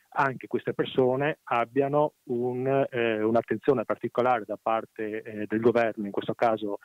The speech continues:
del generale Figliuolo, nel, eh, essere garantiti in, eh, un piano, in un prossimo piano di vaccinazione. Non c'è nessuna volontà di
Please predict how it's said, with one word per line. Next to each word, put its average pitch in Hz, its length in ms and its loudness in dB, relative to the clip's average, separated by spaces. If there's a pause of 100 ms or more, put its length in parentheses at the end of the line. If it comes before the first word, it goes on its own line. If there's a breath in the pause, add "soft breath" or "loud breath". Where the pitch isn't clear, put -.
(200 loud breath)
del 107 720 0
generale 110 360 2
Figliuolo, 135 560 2 (440 loud breath)
nel, 127 580 2
eh, 110 800 -4
essere 110 260 -2
garantiti 135 720 0 (420)
in, 113 460 2
eh, 107 440 2
un 113 160 0
piano, 110 640 0
in 110 60 0
un 120 80 0
prossimo 117 380 0
piano 104 200 -12
di 104 120 -6
vaccinazione. 95 760 -2 (340 loud breath)
Non 120 160 6
c'è 131 160 4
nessuna 127 760 0
volontà 120 600 -2
di 117 260 -2